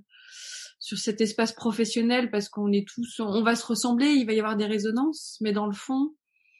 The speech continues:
euh, dans le fond, euh, quand on touche du doigt un peu plus profondément notre unicité, euh, on peut vraiment apporter, euh, quelque chose au monde, et c'est, et c'est ça en fait, je,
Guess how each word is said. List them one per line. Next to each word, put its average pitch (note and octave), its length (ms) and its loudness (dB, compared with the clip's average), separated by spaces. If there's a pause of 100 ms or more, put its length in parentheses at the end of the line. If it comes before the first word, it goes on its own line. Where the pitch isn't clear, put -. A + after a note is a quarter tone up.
(500)
euh, G3+ 560 -6
dans G#3 140 2
le G#3+ 80 2
fond, C4+ 320 4
euh, G#3+ 300 4
quand A3+ 240 0
on A3+ 100 2
touche B3+ 260 4
du A#3 140 2
doigt B3 240 4
un A#3 120 2
peu G#3+ 120 -4
plus - 140 -16
profondément A#3+ 580 0
notre A3 260 -2
unicité, A#3 680 0 (460)
euh, G#3 360 0
on G3+ 280 -2
peut G#3 140 -4
vraiment A3 360 0
apporter, A#3 640 0
euh, G#3 260 0 (380)
quelque G#3 240 -2
chose A3 260 0
au A#3 60 6
monde, A3+ 320 4
et G#3 240 2
c'est, G#3 240 0
et G3+ 240 4
c'est G3+ 140 -4
ça B3 220 0
en A3+ 60 -2
fait, G#3 260 -6
je, G3 300 -2